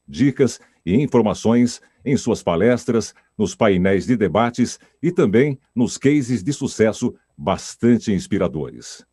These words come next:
Queremos também fazer um agradecimento muito especial aos nossos patrocinadores, Fortinet,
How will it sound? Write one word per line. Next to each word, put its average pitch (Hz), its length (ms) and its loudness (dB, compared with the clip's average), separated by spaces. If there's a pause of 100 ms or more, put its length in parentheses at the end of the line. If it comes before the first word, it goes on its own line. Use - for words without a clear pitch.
(600)
Queremos 165 360 2
também 156 440 2 (200)
fazer 143 440 2
um 127 80 2
agradecimento 110 680 0
muito 113 280 0
especial 104 640 2 (180)
aos 101 200 2
nossos 175 260 -2
patrocinadores, 107 1000 0 (420)
Fortinet, 160 760 0